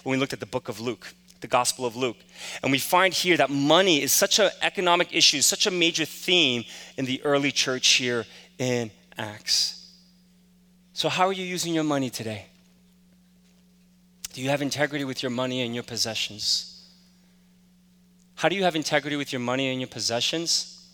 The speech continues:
It's really the one way. If you're using your money and your possessions and it's only benefiting you, that's not having integrity with it.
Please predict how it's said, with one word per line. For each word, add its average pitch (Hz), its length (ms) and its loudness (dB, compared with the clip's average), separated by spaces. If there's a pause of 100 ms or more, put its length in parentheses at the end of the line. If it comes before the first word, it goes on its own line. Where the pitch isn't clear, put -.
(680)
It's - 180 -6
really 180 160 0
the 135 100 -2
one 123 240 -2
way. 117 400 -4 (880)
If 123 220 -4
you're 175 140 2
using 180 360 -2
your 147 140 2
money 147 720 0 (240)
and 127 100 0
your 135 100 2
possessions 131 600 4
and 127 180 -2
it's - 200 0
only 139 260 0
benefiting 123 720 -2
you, 107 420 -10 (1900)
that's 113 220 -2
not 113 160 -2
having 107 260 -6
integrity 101 460 -10
with 90 180 -18
it. - 100 -18